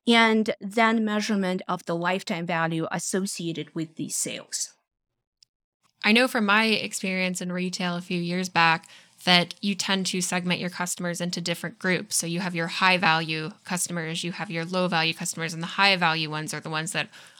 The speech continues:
Speaker 2: are most likely to make those conversions, are most likely to purchase something if you send them an email. And the low value ones are the ones that are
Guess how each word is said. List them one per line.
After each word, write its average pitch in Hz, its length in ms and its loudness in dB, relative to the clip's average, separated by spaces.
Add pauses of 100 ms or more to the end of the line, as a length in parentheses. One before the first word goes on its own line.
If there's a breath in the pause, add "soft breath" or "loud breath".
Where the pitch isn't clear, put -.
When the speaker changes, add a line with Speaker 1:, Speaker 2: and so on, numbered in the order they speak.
Speaker 2:
are 240 140 10
most 208 260 6
likely 160 300 -2
to 175 140 -10
make 156 200 -6
those 156 220 -6
conversions, 147 680 -8
are 165 160 -4
most 165 260 -4
likely 151 340 -4
to 156 480 -4 (440 loud breath)
purchase 240 400 2
something 156 360 -2
if 165 140 -6
you 175 80 0
send 165 260 0
them 156 140 0
an 147 180 -6
email. 147 520 2
And 165 100 -2
the 175 140 -2
low 185 180 4
value 160 340 2
ones 143 240 -4
are 151 80 -10
the - 80 -14
ones 147 280 -6
that 147 180 -6
are 147 340 -4